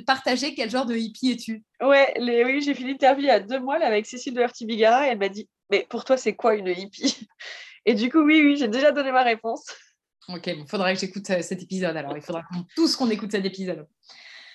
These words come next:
Speaker 1: Alors, euh, quel genre de hippie es-tu ? Euh, je sais pas si je vais être hors sujet ou pas.
Speaker 2: Il y a pas de hors-sujet, vas-y.
Speaker 1: <laughs> Euh, moi, je me vois une hippie, euh...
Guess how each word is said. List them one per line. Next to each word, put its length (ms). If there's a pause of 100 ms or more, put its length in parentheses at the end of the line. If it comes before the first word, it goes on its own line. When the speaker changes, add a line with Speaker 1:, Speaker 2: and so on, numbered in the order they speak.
(180)
Speaker 1:
Alors, 320
euh, 160
quel 140
genre 200
de 120
hippie 540
es-tu ? 520 (380)
Euh, 920 (420)
je 120
sais 140
pas 140
si 180
je 80
vais 100
être 200
hors 200
sujet 380
ou 120
pas. 360 (640)
Speaker 2:
Il 60
y 20
a 40
pas 140
de 60
hors-sujet, 320
vas-y. 260 (420)
Speaker 1:
<laughs> 60 (1400)
Euh, 680 (240)
moi, 220
je 140
me 160
vois 400
une 500
hippie, 580
euh... 400